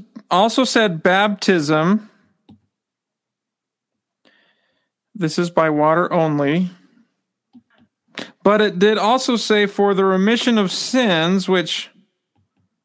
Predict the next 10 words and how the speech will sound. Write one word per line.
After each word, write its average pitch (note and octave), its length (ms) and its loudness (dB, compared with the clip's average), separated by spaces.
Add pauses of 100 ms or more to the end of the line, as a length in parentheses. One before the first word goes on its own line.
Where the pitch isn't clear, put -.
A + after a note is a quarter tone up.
(1700)
we F3 80 0
are F3 100 0
going F#3+ 360 2
to F3+ 680 0 (1200)
explore F3+ 500 -2
that F#3+ 240 2
a F3 60 2
little E3 180 0
more D#3+ 140 0
deeply. E3 340 -2